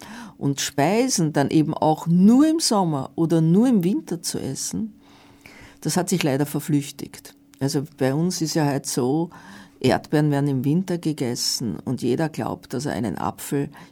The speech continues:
im Juli, einen frischen Apfel essen muss. Ist völlig fern von jeder vernünftigen Essensökologie, weil es gibt bei uns keine frischen Äpfel im Juli.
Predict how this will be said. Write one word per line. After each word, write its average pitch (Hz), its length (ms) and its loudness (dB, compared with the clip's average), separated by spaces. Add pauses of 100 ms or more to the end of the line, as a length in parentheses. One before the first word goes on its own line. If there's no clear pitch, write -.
im 143 140 0
Juli, 151 420 2
einen 139 180 0
frischen 139 380 -2
Apfel - 400 -6
essen - 400 -8
muss. - 420 -12 (1400)
Ist - 120 -6
völlig 220 500 6
fern 185 600 6
von 165 460 2
jeder 151 720 4 (240)
vernünftigen 147 960 2
Essensökologie, 127 1300 -2
weil 110 240 -2
es - 340 -2
gibt 208 440 4
bei 101 160 0
uns 120 240 -2
keine 107 240 -2
frischen 120 460 -4
Äpfel - 440 -8
im 123 120 -4
Juli. 143 500 -6